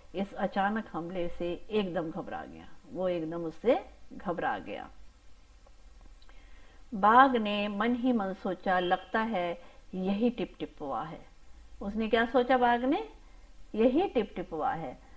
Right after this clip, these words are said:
आखिर इसने मुझे ढूंढ ही लिया। अब अपनी जान बचानी है तो यह जो कहे चुपचाप करते जाओ। आज तूने बहुत परेशान किया है, मार मार कर मैं तेरा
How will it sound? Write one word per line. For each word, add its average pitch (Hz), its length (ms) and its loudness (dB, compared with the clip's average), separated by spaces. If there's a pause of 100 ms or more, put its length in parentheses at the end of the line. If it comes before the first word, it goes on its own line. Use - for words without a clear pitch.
(200)
आखिर 254 600 2 (300)
इसने 233 300 2
मुझे 226 260 4
ढूंढ 208 380 0
ही 175 100 2
लिया। 120 420 -8 (560)
अब 208 260 2
अपनी 190 340 -2
जान 175 300 0
बचानी 175 520 -4
है 180 280 -6 (280)
तो 196 80 -2
यह 190 440 0
जो 240 160 8
कहे 185 380 -2 (220)
चुपचाप 202 680 2
करते 165 360 -2
जाओ। - 380 -10 (540)
आज 214 260 2 (100)
तूने 214 300 -2
बहुत 254 380 -2
परेशान 180 460 -2
किया 175 300 -4
है, 170 280 -6 (340)
मार 202 300 2
मार 175 300 -2
कर 175 240 -2
मैं 170 220 -6
तेरा 175 360 -4